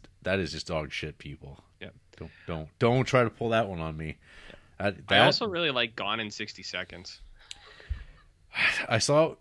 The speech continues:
Speaker 1: once in theater, and that was good enough for me. But yeah,
Speaker 2: Yeah.
Speaker 1: uh, the,
Speaker 2: Yeah,
Speaker 1: I mean,
Speaker 2: Vampire's
Speaker 1: Con,
Speaker 2: Kiss.
Speaker 1: Con Air as a movie, uh, is
Speaker 2: Mm-hmm.
Speaker 1: sweet as
Speaker 2: So
Speaker 1: can
Speaker 2: good.
Speaker 1: be. It is a great,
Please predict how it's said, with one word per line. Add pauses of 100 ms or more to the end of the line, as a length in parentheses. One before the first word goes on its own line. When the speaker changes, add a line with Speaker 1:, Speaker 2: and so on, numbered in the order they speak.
Speaker 1:
once
in
theater,
and
that
was
good
enough
for
me. (120)
But
yeah,
Speaker 2:
Yeah.
Speaker 1:
uh,
the,
Speaker 2:
Yeah,
Speaker 1:
I
mean,
Speaker 2:
Vampire's
Speaker 1:
Con,
Speaker 2:
Kiss.
Speaker 1:
Con
Air
as
a
movie, (100)
uh,
is
Speaker 2:
Mm-hmm. (440)
Speaker 1:
sweet (380)
as
Speaker 2:
So
Speaker 1:
can
Speaker 2:
good.
Speaker 1:
be. (120)
It
is
a
great,